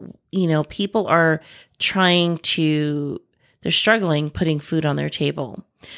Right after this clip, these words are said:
So learning different skills like learning how to garden, that's a, that's a skill set that no matter where you go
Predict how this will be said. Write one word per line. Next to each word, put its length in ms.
So 280
learning 500
different 440
skills 420
like 340
learning 220
how 160
to 80
garden, 520
that's 260
a, 220
that's 240
a 60
skill 360
set 300
that 160
no 120
matter 260
where 380
you 440
go 360